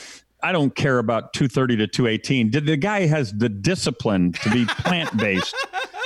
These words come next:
Speaker 1: at the age that he is, tells me all I need to know about the guy. And he goes twenty for twenty-one.
Speaker 2: Yeah.
Speaker 1: And
Speaker 2: Yeah.
Speaker 1: runs for another fifty yards, and, and they won't run him much this year. They don't need to.
Speaker 2: Right.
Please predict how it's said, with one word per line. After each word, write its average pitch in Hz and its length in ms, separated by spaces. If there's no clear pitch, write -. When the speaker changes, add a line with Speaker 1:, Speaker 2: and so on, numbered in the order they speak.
Speaker 1:
at - 140
the 139 180
age 170 360
that 135 200
he 127 180
is, 98 380
tells 143 380
me 131 160
all 139 180
I 120 100
need 117 180
to 104 80
know 135 260
about 90 320
the - 80
guy. 62 400
And 131 140
he 139 60
goes 151 240
twenty 180 320
for 151 140
twenty-one. 151 640
Speaker 2:
Yeah. 131 260
Speaker 1:
And 147 180
Speaker 2:
Yeah. 156 40
Speaker 1:
runs 170 240
for 170 140
another 180 260
fifty 139 320
yards, 117 420
and, 175 160
and 202 200
they 247 100
won't 175 260
run 113 200
him 107 120
much 95 300
this 113 220
year. 135 120
They 139 120
don't 120 220
need 165 260
to. 101 360
Speaker 2:
Right. 117 300